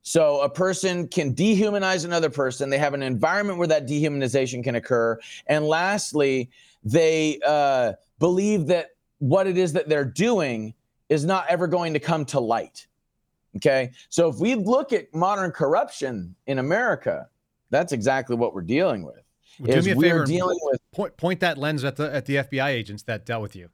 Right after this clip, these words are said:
Speaker 2: Have their names been made very public? Have they had to stand and, and say that they did the right thing?
Speaker 1: No. I'm a really forgiving person.
Speaker 2: Mm-hmm.
Speaker 1: And, um, you know, my, my belief is, is that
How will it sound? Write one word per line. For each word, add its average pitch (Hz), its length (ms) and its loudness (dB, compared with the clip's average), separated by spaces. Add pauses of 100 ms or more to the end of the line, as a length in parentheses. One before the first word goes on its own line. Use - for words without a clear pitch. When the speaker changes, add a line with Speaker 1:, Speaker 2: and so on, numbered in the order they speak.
(140)
Speaker 2:
Have 113 80 -8
their 123 120 0
names 120 260 -2
been 120 140 -6
made 123 200 -2
very 120 180 -2
public? 131 400 -8
Have 104 100 -12
they 113 100 -2
had 110 160 -4
to 110 240 -4 (380)
stand 117 420 -4
and, 110 160 -4
and 107 220 -10
say 113 180 -6
that 107 140 -6
they 113 120 -6
did 110 220 -6
the 107 80 -6
right 113 180 -8
thing? 120 260 -14 (1400)
Speaker 1:
No. 180 720 2 (1080)
I'm 247 180 4
a 262 60 4
really 233 280 2
forgiving 151 640 -2
person. 120 640 -6 (400)
Speaker 2:
Mm-hmm. 87 160 -20 (720)
Speaker 1:
And, 135 480 0
um, 127 640 0 (320)
you 143 100 0
know, 143 340 0 (1040)
my, 180 400 2
my 170 220 0
belief 170 400 0
is, 139 340 0
is 123 300 -2
that 127 440 0